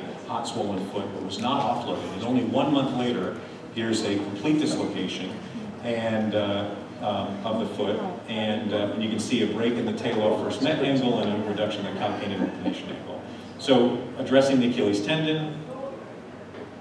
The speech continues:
um, removing the bone, I, I, we saw a, uh, here's a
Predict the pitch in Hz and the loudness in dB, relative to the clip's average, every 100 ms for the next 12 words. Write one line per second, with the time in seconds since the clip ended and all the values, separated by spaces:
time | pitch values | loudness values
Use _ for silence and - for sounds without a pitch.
0 | - - 110 101 - - 117 117 123 135 | -12 -4 -2 0 -4 -8 -2 4 8 8
1 | 123 110 95 113 127 139 107 127 - - | 8 6 4 4 6 6 4 2 0 -2
2 | 110 104 120 110 107 107 104 101 101 101 | -4 -2 2 4 2 2 0 2 2 2
3 | 110 - 120 104 | 0 -2 0 0